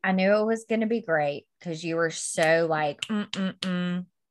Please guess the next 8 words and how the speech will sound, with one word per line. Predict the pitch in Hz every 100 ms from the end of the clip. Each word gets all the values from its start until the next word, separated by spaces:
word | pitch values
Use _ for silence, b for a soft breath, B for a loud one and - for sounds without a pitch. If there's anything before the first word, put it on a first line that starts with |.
| _ _ _ _ _ 165
O | 180
C | 180 185
D, | 175 165
detail | 175 165 180 202 185 -
oriented, | 175 170 165 160 160 156 156 165 175 _ _ _ _ _ _ _ _ _ _ _ _ - -
all | 185 190
the | 175
things. | 175 160 151 151 -